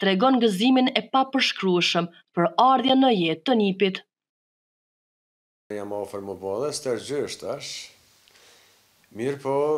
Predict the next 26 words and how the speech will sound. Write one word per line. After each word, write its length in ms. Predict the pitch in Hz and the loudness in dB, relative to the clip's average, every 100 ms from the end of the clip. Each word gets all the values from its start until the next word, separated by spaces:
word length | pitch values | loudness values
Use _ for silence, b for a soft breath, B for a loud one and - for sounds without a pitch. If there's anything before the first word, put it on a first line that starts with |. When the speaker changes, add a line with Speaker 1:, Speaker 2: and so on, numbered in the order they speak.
| 143 - _ _ _ _ _ - | -4 -14 _ _ _ _ _ -20
Speaker 2:
çdo 280 | 104 156 143 | -10 -4 -4
fëmijë 560 | 110 104 120 123 120 | -6 -10 -8 -8 -8
e 40 | 107 | -6
ka 120 | 113 | -6
rancinë 400 | 110 101 101 98 | -6 -6 -10 -10
e 60 | 95 | -8
vet, 200 | 120 110 | -6 -6
gëzimin 540 | 95 90 117 107 95 92 | -10 -10 -8 -8 -10 -12
e 60 | 85 | -10
vet, 400 | 101 107 - - - _ _ - | -6 -6 -8 -16 -20 _ _ -16
edhe 320 | 98 87 95 95 92 - _ | -14 -12 -10 -10 -12 -16 _
kësaj 240 | - - 95 87 | -16 -10 -8 -8
radhe 360 | 98 90 92 90 _ b b b b b b - | -10 -10 -12 -14 _ b b b b b b -20
gëzimi 560 | 92 90 101 98 95 | -14 -12 -10 -10 -10
është 260 | 95 - 92 | -10 -12 -16
i 60 | |
papërshkrueshëm. 840 | 101 92 92 85 - 87 87 - 87 82 _ _ _ b b b b b _ _ | -14 -14 -14 -16 -16 -16 -14 -16 -18 -20 _ _ _ b b b b b _ _
Është, 420 | 95 98 - - - - _ 90 | -14 -14 -14 -16 -20 -20 _ -20
në 100 | 87 | -14
ka 80 | 95 | -12
lind, 380 | 90 101 95 85 - _ - 87 90 | -10 -12 -12 -18 -20 _ -20 -18 -14
na 160 | 92 | -14
ka 160 | 90 95 | -12 -12
dhuru 300 | 90 92 95 | -12 -12 -14
Zoti 480 | 82 90 90 90 92 92 _ b b b b _ | -14 -14 -14 -14 -16 -18 _ b b b b _
një 180 | 98 | -14